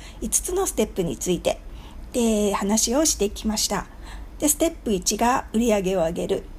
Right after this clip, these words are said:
ステップ二が利益率を上げて現金を増やす、で、ステップ三が所帯を小さくして固定費を減らす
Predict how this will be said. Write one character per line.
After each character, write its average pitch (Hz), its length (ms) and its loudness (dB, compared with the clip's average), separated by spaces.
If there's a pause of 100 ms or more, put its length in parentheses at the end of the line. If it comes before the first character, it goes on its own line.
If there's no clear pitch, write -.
(260)
ス - 120 -2
テ 311 100 4
ッ - 20 -4
プ - 200 -2
二 240 120 2
が 285 240 2 (460)
利 262 100 8
益 294 220 4
率 302 280 2
を 190 40 2
上 208 100 0
げ 226 140 -2
て 320 260 4
現 277 260 4
金 349 240 0
を 330 80 2
増 269 120 -4
や 196 100 -2
す、 - 180 -4 (680)
で、 339 100 2
ス - 60 2
テ 370 120 2
ッ 359 40 0
プ - 160 -4
三 247 300 0
が 339 240 4 (320)
所 - 140 4
帯 262 220 2
を 190 40 4
小 247 280 0
さ 285 160 4
く 254 160 0
し 233 120 4
て 330 240 4 (240)
固 - 180 -2
定 330 160 4
費 247 240 2
を 294 80 8
減 - 160 -2
ら 196 140 0
す - 240 -2